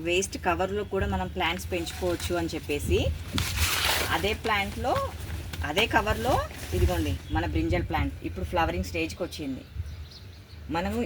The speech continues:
ఎలా పెంచుకుంటున్నాము అన్నది కాదు, మన క్రియేటివిటీ కూడా. అంటే మన కంపల్సరీ కంటైనర్సే కావాలి అని లేదు, ఇలాంటి కవర్స్ మనకి వేస్ట్గా ఉన్నప్పుడు కూడా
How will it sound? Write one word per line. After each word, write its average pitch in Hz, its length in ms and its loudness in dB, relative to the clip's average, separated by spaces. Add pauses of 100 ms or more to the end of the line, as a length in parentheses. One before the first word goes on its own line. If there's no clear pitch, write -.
(140)
ఎలా 190 160 6 (120)
పెంచుకుంటున్నాము 220 760 -6
అన్నది 185 240 -6
కాదు, 165 260 -2
మన 190 160 -2
క్రియేటివిటీ 196 580 -2 (100)
కూడా. 202 200 0 (280)
అంటే 190 160 0 (120)
మన 214 100 0 (120)
కంపల్సరీ 220 640 0
కంటైనర్సే 214 600 0 (120)
కావాలి 185 420 2
అని 180 160 -2
లేదు, 165 200 2 (120)
ఇలాంటి 180 380 -2
కవర్స్ 170 400 -2
మనకి 175 240 -4
వేస్ట్గా 165 440 -4
ఉన్నప్పుడు 165 440 -4
కూడా 196 160 0